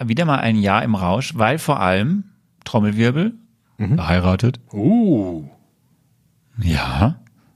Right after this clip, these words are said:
Speaker 1: das war in diesem Jahr. Ähm, und wir sind nach Kenia gezogen.
Speaker 2: Ah ja, okay.
Speaker 1: Das war zweitausendsiebzehn. Du hast einen Podcast gestartet,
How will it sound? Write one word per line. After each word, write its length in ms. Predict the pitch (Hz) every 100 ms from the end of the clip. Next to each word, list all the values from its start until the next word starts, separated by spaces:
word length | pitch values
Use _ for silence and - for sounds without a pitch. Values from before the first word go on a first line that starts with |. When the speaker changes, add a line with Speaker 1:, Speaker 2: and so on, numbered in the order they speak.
| _
Speaker 1:
das 240 | 104 87 -
war 100 | 90
in 80 | 87
diesem 220 | 92 92
Jahr. 320 | 85 82 139 - _ _ _ _ - _
Ähm, 600 | 98 90 85 85 85 90 - _ _ _ - _ _ _ _ _ - -
und 540 | 120 101 139 - - -
wir 140 | 120
sind 140 | 90
nach 120 | 80 90
Kenia 300 | 190 262 -
gezogen. 400 | - - - 135 _ _ _ _ -
Speaker 2:
Ah 160 | 160 -
ja, 160 | 101 - _ -
okay. 280 | 139 107 78 _ _ _ -
Speaker 1:
Das 220 | 90 -
war 140 | 90
zweitausendsiebzehn. 760 | 85 87 95 123 180 - 87 82 - _ - - _ -
Du 160 | 117
hast 120 | 110 113
einen 80 | 101
Podcast 340 | 101 - 127
gestartet, 420 | - - 147 190